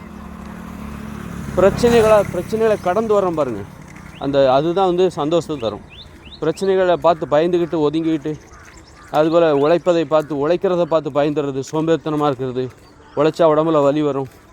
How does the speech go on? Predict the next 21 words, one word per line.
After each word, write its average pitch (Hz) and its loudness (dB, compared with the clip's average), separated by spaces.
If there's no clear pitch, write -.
அந்த 165 2
வலியை 175 4
பார்த்து 165 -2
பயந்துக்கிட்டு, 151 -2
ஆ, 143 2
வலி 143 4
இல்லாத 170 4
ஒரு 151 -2
வே-, 139 -2
வேலையை 156 0
தேடுறது, 135 -4
ஆ, 139 0
வேலையில 180 4
இருக்கிற 156 0
வலியை 165 4
விரும்பாமல், 160 0
விரும்பாமல் 170 2
இருப்பது, 143 -2
இதெல்லாம் 160 0
வந்து 170 0
நம்ம 156 0